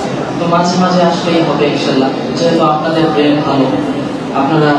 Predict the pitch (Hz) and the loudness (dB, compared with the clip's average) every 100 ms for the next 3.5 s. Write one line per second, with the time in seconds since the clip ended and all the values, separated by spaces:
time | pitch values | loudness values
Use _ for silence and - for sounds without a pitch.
0 | 143 - 156 160 - 151 139 135 127 120 | 0 -2 0 0 0 0 2 0 0 -4
1 | 131 - 135 - - - 175 180 180 175 | -6 -6 -6 -6 -6 -4 0 0 2 2
2 | 170 170 175 - - 160 190 190 196 202 | 0 -2 -4 -4 -2 0 2 2 2 2
3 | 190 196 - 196 | 2 2 0 -2